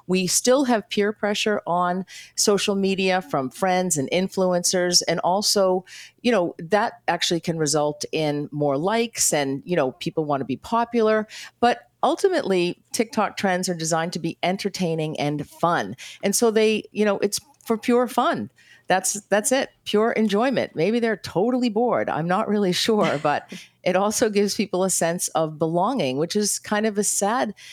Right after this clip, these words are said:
Speaker 1: aspect of, of social media. And, you know, TikTok has a significant user base of young people who may be more likely to engage in trends as a form of expression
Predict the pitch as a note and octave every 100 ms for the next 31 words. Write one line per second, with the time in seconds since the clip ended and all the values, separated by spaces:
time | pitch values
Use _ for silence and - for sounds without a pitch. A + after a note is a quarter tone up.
0 | - - D3+ D3 - A#2 - - C#3 B2+
1 | A#2 _ - C#3 - D3 C#3 C#3 C3+ C3
2 | A#2+ G#2 E2 - - - - - F#3 F#3+
3 | F#3 - - G3 F#3+ F#3+ C#4 C#4 B3 A3
4 | G3+ F3 - E3 E3+ G#3 G3+ F3+ D#3 D3
5 | F3 A#3 A3 F3+ D3+ C#3+ D#3 C#3+ C3+ E3+
6 | G#3 B3 - C#3 - G2+ A2 D#3+ D#3+ D#3+
7 | D#3+ D3+ E3+ E3+ D#3+ D#3 D3+ C#3 D3 D3
8 | C3+ D#3 D3+ D3 C3+ - E3+ D3+ D3 C#3+
9 | C3+ C3+ - C#3+ C#3 B2 A#2 - G3+ F#3
10 | - E3+ D#3+